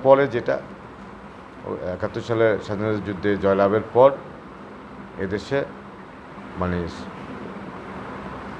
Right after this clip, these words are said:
আঠারো জন accountant নিয়ে একটা ad hoc committee গঠিত হয়। তারা অনেক চেষ্টা করে বাহাত্তর সালে ছয় জানুয়ারি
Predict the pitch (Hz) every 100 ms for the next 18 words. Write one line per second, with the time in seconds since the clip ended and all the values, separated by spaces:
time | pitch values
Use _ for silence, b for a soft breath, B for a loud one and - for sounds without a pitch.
0 | - - - 107 143 151 147 127 113 113
1 | 101 110 104 101 123 123 98 - 92 -
2 | 113 120 123 110 98 95 - 92 92 90
3 | 120 - 92 95 98 85 - - - -
4 | - - - - 104 - 117 - 143 143
5 | 131 139 101 104 117 - 117 110 - 135
6 | 135 117 95 85